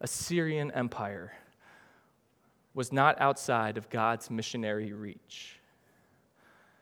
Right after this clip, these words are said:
That God wanted even Nineveh to hear the good news of the word of the Lord in hopes that they would respond and repent. You see, our God's grace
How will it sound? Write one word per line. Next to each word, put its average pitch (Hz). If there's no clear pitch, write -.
That -
God 170
wanted 135
even 160
Nineveh 120
to -
hear 151
the 135
good 147
news 127
of 120
the 120
word 127
of 120
the 120
Lord 110
in 123
hopes 131
that 123
they 123
would 120
respond 117
and 110
repent. -
You 135
see, 123
our 131
God's 120
grace 117